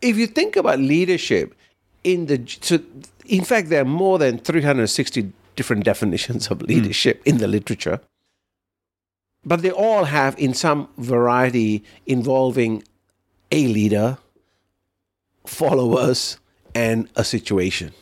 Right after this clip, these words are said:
Speaker 1: right?
Speaker 2: Hmm.
Speaker 1: Those three components are there. And one of my quotes that I really like around leadership, which is done by Mansoor Javidan, was really a leader, leadership is about the ability to, uh, influence, um,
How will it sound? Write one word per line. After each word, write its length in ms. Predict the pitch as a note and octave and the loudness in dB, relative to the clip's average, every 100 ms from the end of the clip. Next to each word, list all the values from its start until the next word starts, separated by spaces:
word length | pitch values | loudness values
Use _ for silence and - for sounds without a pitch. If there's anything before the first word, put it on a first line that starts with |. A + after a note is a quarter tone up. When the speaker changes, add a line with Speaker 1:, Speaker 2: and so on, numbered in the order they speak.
| - | -6
Speaker 1:
right? 240 | G#2 A#2+ | -2 -2
Speaker 2:
Hmm. 60 | - | 0
Speaker 1:
Those 200 | C3 - | 0 0
three 260 | - C3 | 2 2
components 640 | G#2+ G2+ - G2+ G2 F#2+ F#2 | 2 -2 2 2 2 -2 -4
are 120 | D2+ | -2
there. 260 | F2+ E2+ - - - - | -2 -4 -8 -20 -18 -4
And 400 | B2+ A#2 A#2 - - - | -2 0 -4 -10 -18 -6
one 280 | D3 E3+ G3 | 0 0 0
of 120 | D3 | 0
my 360 | B2 A#2+ C3 - _ | 2 2 0 -4 _
quotes 360 | - B2 A2+ A2+ | -2 -2 0 0
that 120 | G#2 | 0
I 40 | |
really 320 | G#2+ A#2 A#2 G#2 | 2 2 0 0
like 460 | A2 G#2+ G#2+ - - - | 0 0 -2 -8 -12 -6
around 480 | G#2+ G#2 G2+ G2+ G#2 | -2 0 0 -2 0
leadership, 360 | G#2+ G#2 G#2+ | 0 0 -2
which 160 | G2 G2 | -4 -4
is 160 | F#2+ | -4
done 400 | B2 A#2+ A2+ G#2+ G2 | -6 -4 -2 0 0
by 160 | F#2+ | 0
Mansoor 460 | F#2+ A2 A2 - G2+ | 0 0 0 0 0
Javidan, 680 | F#2+ G2+ G2+ G2+ A2 G#2 G#2 - - | 2 2 2 2 0 0 -4 -10 -4
was 340 | D#3 D3+ C3+ B3 | 0 2 0 -2
really 420 | G3+ G3 F3+ F3 | 0 2 0 -2
a 100 | C#3+ | -2
leader, 680 | D3 D3+ F3 D#3+ D3 C#3 C#3 - _ _ _ - | 0 0 2 2 2 0 -2 -8 _ _ _ -4
leadership 380 | D3 D3 C3+ B2 | -2 0 0 -2
is 100 | A2+ | 0
about 140 | A#2+ | 0
the 100 | A2 | 0
ability 500 | G#2+ A#2+ A#2+ A2 A#2+ G#2+ | 0 2 0 0 -2 -2
to, 460 | A2 G2 F#2+ E2+ - _ | -4 -2 -4 -8 -16 _
uh, 120 | G#2+ - _ | -6 -6 _
influence, 1000 | C#3 C3 B2 C3 A#2+ A#2 A2 A2 - - _ _ _ _ - | 0 0 0 2 4 2 2 -2 -6 -10 _ _ _ _ -8
um, 400 | F#2+ - - | -6 -6 -12